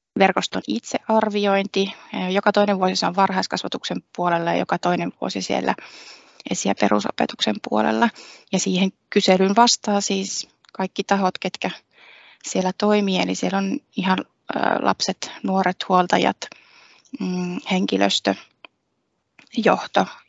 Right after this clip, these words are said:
Ja, ja tosiaan niitä tuloksia sitten arvioidaan ja niitä, niiden pohjalta tehdään näitä erilaisia, ää, aloitteita kehittämisen ja edistämisen saralla. Ja nyt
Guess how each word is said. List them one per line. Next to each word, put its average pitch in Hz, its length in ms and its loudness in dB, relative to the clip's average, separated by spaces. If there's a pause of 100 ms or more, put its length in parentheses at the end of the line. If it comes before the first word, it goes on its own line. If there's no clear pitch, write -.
Ja, 180 120 2
ja 190 180 0
tosiaan 190 340 -2
niitä 190 240 0 (600)
tuloksia 269 440 4
sitten 247 400 0 (100)
arvioidaan 190 800 4
ja 180 200 -2
niitä, 190 240 -2 (140)
niiden 190 280 -2
pohjalta 180 420 -2 (1300)
tehdään - 380 0
näitä - 240 2
erilaisia, 202 640 2 (880)
ää, - 280 -4 (480)
aloitteita 233 640 4 (400)
kehittämisen 190 760 0
ja 202 120 0
edistämisen 214 720 -2 (580)
saralla. - 500 0 (320)
Ja - 180 4 (920)
nyt 202 120 -4